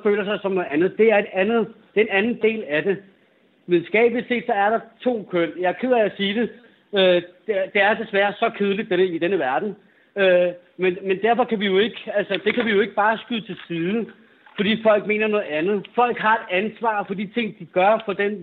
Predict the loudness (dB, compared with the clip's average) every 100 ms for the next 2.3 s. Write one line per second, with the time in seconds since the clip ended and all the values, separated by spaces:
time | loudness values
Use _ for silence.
0 | -2 -2 -2 -6 -6 -10 -8 -2 -2 -2
1 | -8 -18 _ -16 -16 -16 _ _ 2 2
2 | 0 0